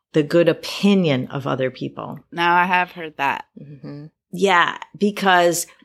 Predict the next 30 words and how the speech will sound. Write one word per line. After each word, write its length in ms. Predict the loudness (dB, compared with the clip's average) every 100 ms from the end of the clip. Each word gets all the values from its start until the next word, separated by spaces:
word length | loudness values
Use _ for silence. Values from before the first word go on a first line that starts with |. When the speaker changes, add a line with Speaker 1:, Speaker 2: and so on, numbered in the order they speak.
| _ _
Speaker 1:
again, 600 | -2 2 2 2 0 -4 -8
it 120 | -8 -2
can 240 | -2 -2
totally 580 | -6 -6 -4 -2 -2 -4
interfere 460 | -6 -6 -6 -6 -4
with 160 | -6 -6
your 180 | -8
life 360 | 0 2 2 -2
and 200 | -8 -8 -14 -20 _ -10
how 180 | -2 0
your 240 | 2 2
life's 340 | 4 2 2 -4
supposed 360 | -2 -2 -2
to 140 | -4 -4
unfold 680 | -4 -2 -2 0 0 -2 -6 -20 _ _ 0
based 380 | 2 2 0 0
on 300 | 0 0 -4
what 200 | -8 -2
their 200 | -2 -2
thoughts 420 | -2 -2 -2 -4
and 120 | -4
opinions 480 | -4 0 2 2 2
are. 200 | 0 0
And 140 | 0 0
it 120 | 2
doesn't 320 | 2 2 0
mean 160 | 0 0
that 140 | 0 0
they're 180 | -2 0
ill-intentioned. 1400 | -2 0 -4 -6 -6 -6 -4 -2 0 0 -4 -8 -12